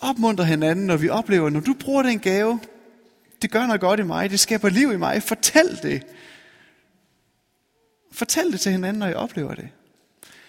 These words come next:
Og på den kærligste måde, hjælp også folk med at finde ud af, hvis de er i gang med noget, hvor du tænker, "Ah, jeg tror, det er en anden ting, som måske Gud,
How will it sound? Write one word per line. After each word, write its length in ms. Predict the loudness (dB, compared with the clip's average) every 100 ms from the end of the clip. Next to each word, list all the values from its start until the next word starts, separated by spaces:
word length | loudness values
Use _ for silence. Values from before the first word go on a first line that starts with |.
| -20 _ _ _ _ _ _ _ _ _ -10
Og 120 | -6
på 100 | -4
den 120 | -4
kærligste 520 | -2 0 0 -2 -4
måde, 560 | -4 -2 -2 -2 -4 -6 -10 -20 _ _ _ _ _ _ _ -8
hjælp 320 | -2 0 0
også 440 | -4 -4 -8 -12 -20 -16
folk 320 | -6 -4 -4
med 120 | -6
at 60 | -4
finde 220 | -4 -2
ud 60 |
af, 160 | -2 -4
hvis 140 | -8
de 120 | -8 -8
er 40 |
i 80 | -6
gang 320 | -6 -6 -8
med 100 | -6
noget, 420 | -4 -2 -4 -4 -8 -20 -20 _ _
hvor 80 | -12
du 60 | -10
tænker, 400 | -8 -8 -8 -12 -16 _ _ _ _ _ _ -18
"Ah, 520 | -14 -12 -12 -12 -12 -16 -20 -20 _ _ _ _ _ _
jeg 80 | -8
tror, 220 | -4 0
det 60 | 0
er 60 | 0
en 80 |
anden 440 | 0 -2 0 -2 -2
ting, 360 | -2 -2 -2
som 160 | -6 -6
måske 420 | -6 -6 -4 -4
Gud, 360 | -4 -6 -4